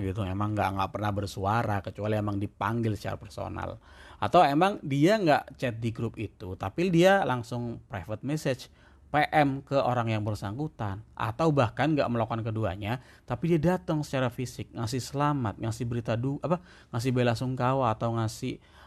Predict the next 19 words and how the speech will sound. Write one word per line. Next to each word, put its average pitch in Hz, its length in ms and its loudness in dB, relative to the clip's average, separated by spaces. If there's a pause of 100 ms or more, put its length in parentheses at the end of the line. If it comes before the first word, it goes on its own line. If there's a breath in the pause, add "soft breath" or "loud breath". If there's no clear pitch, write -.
(120 soft breath)
apapun 123 480 0
secara 117 320 0
langsung 107 720 -2
gitu. - 320 -14
Gue 135 240 0
yakin 120 240 0
artinya 135 260 0
beda-beda 110 460 0
buat 98 240 -4
orang. 92 320 -8 (720 soft breath)
Beda 147 320 8
buat 135 300 2
yang 127 180 0
nerima 113 320 -2
juga 127 240 0
beda 101 320 -2
buat 120 240 -2
yang 123 160 -4
melakukan. 95 720 -8